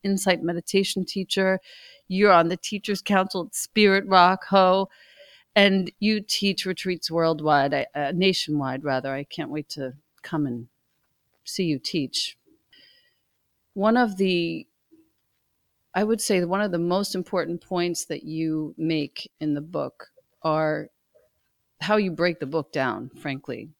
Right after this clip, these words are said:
The part one, understanding habits of harm.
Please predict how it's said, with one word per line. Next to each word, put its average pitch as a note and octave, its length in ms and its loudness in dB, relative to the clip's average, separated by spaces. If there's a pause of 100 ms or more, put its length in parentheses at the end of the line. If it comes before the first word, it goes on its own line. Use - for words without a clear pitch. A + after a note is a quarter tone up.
(100)
The D#3 280 -2
part F3 300 0
one, D#3 260 2
understanding D#3 560 -2
habits C3+ 420 -4
of D3 80 -16
harm. D3+ 540 -2